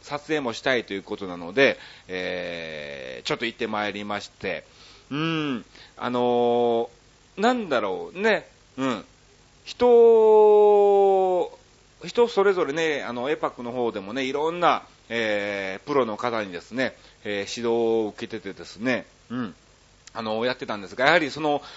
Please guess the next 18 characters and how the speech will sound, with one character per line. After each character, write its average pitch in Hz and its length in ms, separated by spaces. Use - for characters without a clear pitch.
指 156 280
導 175 120
の 175 180
賜 190 340
物 196 320
な 180 180
ん 156 120
で 104 80
し - 100
ょ 101 80
う 92 40
か 92 120
ね。 135 240
え 131 380
ー、 - 20
非 175 360
常 208 1160
に、 190 380